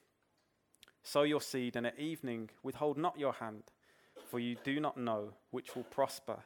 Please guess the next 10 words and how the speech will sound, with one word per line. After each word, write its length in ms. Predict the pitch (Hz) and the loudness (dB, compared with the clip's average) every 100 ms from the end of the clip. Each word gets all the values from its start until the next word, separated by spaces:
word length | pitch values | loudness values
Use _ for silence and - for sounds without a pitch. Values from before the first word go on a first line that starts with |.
| _ _ _ _ | _ _ _ _
this 240 | 131 139 - | 0 2 2
or 140 | 131 | 2
that, 240 | 113 101 - - _ _ | 2 0 -4 -20 _ _
or 140 | - 117 | -4 0
whether 180 | 117 110 | 2 2
both 420 | - 120 113 - | 2 2 2 -6
alike 440 | 117 107 104 - - - | -4 -2 -4 -8 -18 -14
will 100 | 110 | -14
be 140 | 107 | -14
good." 260 | - 113 | -6 -6